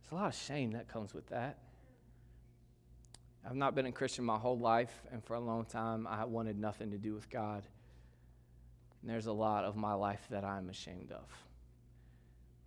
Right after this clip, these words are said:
And when I come into contact or, or in view of God, Jesus, it's real easy for that shame to just rush back in.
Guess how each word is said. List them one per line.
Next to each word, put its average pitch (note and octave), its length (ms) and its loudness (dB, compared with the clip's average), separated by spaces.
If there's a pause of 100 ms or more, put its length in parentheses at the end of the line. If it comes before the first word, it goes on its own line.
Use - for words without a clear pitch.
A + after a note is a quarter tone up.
(260)
And A#2 100 -2
when A#2 140 0
I A2+ 80 -2
come C#3+ 320 -2
into A#2 520 -4 (220)
contact - 760 -2
or, B2 300 -4
or A#2 160 -2
in G#2+ 140 -4
view A2+ 560 -2
of A2 100 -4 (640)
God, A#2 580 0
Jesus, C3+ 840 -4 (1700)
it's - 180 -2
real E3 200 4
easy C#3+ 320 4
for C3 160 -2
that A#2+ 180 0
shame C3 520 2
to - 140 -10
just A#2+ 320 -6
rush B2+ 720 -2
back A2 320 -4
in. F2 80 -12